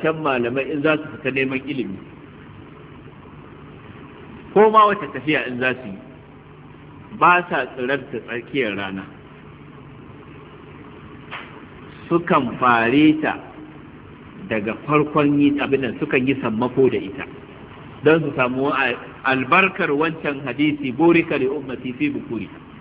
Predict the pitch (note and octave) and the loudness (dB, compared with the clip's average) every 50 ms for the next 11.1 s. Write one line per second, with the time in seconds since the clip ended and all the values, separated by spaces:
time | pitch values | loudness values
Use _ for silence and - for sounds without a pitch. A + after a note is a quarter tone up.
0 | - - - - - - - - - - - - - - - B2+ B2+ C#3+ D#3+ F3 | -20 -20 -20 -20 -20 -20 -16 -14 -14 -14 -12 -14 -14 0 6 8 8 8 8 6
1 | E3 D3+ D3+ C#3 C3 D#3+ D#3 D3 C3 - C#3 C#3 C3+ - D3 D3 C#3+ - - B2+ | 6 4 2 2 2 2 2 2 2 2 0 0 0 0 0 -2 -2 -2 -6 -4
2 | - - D#3+ D3+ C#3 A#2 B2 - - G2+ F2+ F2+ - - - - - - - - | 0 4 4 4 4 2 -2 -6 -6 -8 -8 -10 -12 -14 -18 -20 -20 -20 -20 -20
3 | - - - - G#2 B2 D3 D3 E3+ E3+ E3 E3 E3+ C3+ C3 - D3+ D3 C#3+ - | -20 -18 -6 0 2 2 4 4 2 0 0 0 -2 -2 0 0 0 0 4 6
4 | F3+ F3 D#3 D3+ C#3+ C3+ - - C3 A#2 - A2 G2+ G2+ G2+ - G#2+ G2+ G2 F#2+ | 6 6 6 2 -2 -6 -6 -6 -6 -6 -8 -10 -12 -12 -12 -12 -12 -12 -10 -12
5 | - - - - - - - - - - - - - - - - - - - - | -12 -14 -18 -20 -20 -20 -20 -20 -20 -20 -20 -20 -20 -20 -20 -20 -20 -18 -18 -18
6 | - - - - - - A#2+ A#2+ A#2+ - - - F3+ F#3+ F#3+ F#3+ F3+ D3 D3 D#3+ | -20 -20 -20 -18 -8 -4 -2 -2 -2 0 2 6 6 6 6 4 0 -6 -4 0
7 | F3 E3+ D3+ C#3 C3 A#2+ C3 C#3+ D3 D3 C3+ A#2+ A2+ A2 - D3+ D#3 D#3+ D#3 D#3 | 0 2 2 2 0 -2 0 0 -2 -2 -4 -8 -10 -6 -6 -4 -2 0 0 0
8 | D#3 D#3 D#3 D#3 D#3+ D#3+ E3 D3 C3+ A#2 G#2 G#2 G#2 - - - - - - - | 0 0 0 2 2 0 0 0 -2 -4 -6 -8 -12 -12 -14 -18 -18 -20 -20 -20
9 | - - - - - - - - - - - - - - - - - - - - | -20 -20 -20 -20 -20 -20 -20 -20 -20 -20 -20 -20 -20 -20 -20 -20 -20 -20 -20 -20
10 | - - - - - - - - - - D3 D#3 D3+ D3 C#3+ D3 D#3+ E3+ F3 D#3+ | -20 -20 -20 -20 -18 -18 -20 -10 0 2 4 6 6 6 4 4 4 4 4 2
11 | C#3+ | 2